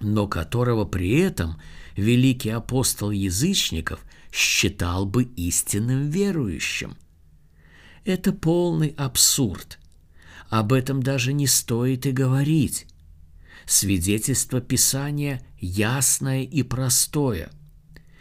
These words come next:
Что бы ни говорили о восторге и волнении, чувства являются неотъемлемой частью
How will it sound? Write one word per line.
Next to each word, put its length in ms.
Что 500
бы 160
ни 140
говорили 840
о 140
восторге 920
и 200
волнении, 1080
чувства 800
являются 840
неотъемлемой 1080
частью 800